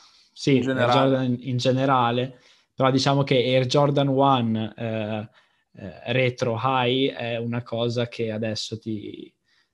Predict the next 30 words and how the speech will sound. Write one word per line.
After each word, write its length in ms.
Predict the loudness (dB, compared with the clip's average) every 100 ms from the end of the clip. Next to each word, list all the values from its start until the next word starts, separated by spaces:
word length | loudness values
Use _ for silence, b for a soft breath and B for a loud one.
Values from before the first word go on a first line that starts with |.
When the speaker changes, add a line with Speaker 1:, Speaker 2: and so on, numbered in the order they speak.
| _
Speaker 1:
ti 140 | -2 2
garantisce, 1080 | 4 4 4 2 4 4 4 2 2 2 -2
<laughs> 160 | -8
se 180 | -6 -4
ce 220 | -4 0
l'hai, 520 | 0 2 0 0 0 -2
di 120 | -4
possedere 580 | -6 -8 -6 -6 -6 -6
davvero 640 | -6 -6 -6 -4 -8 -12 b b b b _
un 220 | -2 -2
grail, 600 | -2 0 2 2 0 -4
come 240 | -8 -8 -4
dicono 360 | -6 -6 -10
quelli, 520 | -8 -6 -6 -6 -10 -14 _
Speaker 2:
Sì. 300 | -18 -4 -4
Speaker 1:
eh, 300 | -4 -14 -18 -8
gli 140 | -2
addetti 180 | 2 4 4
Speaker 2:
Due 60 |
Speaker 1:
ai 80 | 0
lavori. 440 | -2 -4 -6 -8 _ _ _
Speaker 2:
due 480 | -18 -14 2 4 6
cose, 360 | 6 6 6
Nick. 240 | 4 2 0
Una, 540 | 2 4 6 4 2 -4
dobbiamo 380 | -4 0 0 0
ri-, 220 | -2 -6
ringraziare 800 | -2 2 2 0 -2 0 0 0
mamma 340 | -2 -4 -6
Jordan, 640 | -4 0 0 -2 -6 -8